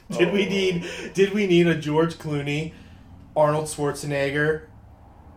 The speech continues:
Speaker 1: uh, Batman movie? Did we need a, a s-, another Joel Schumacher Batman movie?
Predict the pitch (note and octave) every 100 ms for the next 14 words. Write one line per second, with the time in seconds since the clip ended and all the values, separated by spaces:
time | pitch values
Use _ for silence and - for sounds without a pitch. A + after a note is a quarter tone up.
0 | - C3+ C3+ B2+ C#3+ D#3 D#3+ C3 A#2+ A#2
1 | E3 D3 C#3 C#3+ C#3+ C#3 C3+ C3 B2+ A#2+
2 | A2+ - - - - A#2 A#2 B2+ C3 C3+
3 | C3 C3 B2+ C3 B2 - C3 A#2+ A2 B2
4 | C3 - - - - - - - - -
5 | D#3+ D#3+ A2 G2 F2+